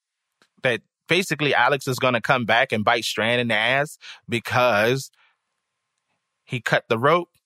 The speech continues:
The boy probably died that she was trying to protect, and this is her way to get back at them.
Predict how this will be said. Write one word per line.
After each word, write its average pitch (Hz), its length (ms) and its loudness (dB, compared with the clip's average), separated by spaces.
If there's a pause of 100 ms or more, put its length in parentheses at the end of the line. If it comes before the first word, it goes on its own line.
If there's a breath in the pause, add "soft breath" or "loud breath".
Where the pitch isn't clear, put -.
(400)
The 117 140 -4
boy 110 300 0
probably 101 380 0
died 127 420 4
that 107 100 2
she 120 100 0
was 104 120 0
trying 104 180 2
to 92 80 -6
protect, - 480 -2
and 101 100 -4
this 123 180 -2
is 120 120 -4
her 127 100 2
way 113 160 0
to 104 80 -4
get 110 240 -4
back 104 260 0
at 104 220 -2
them. 127 320 -2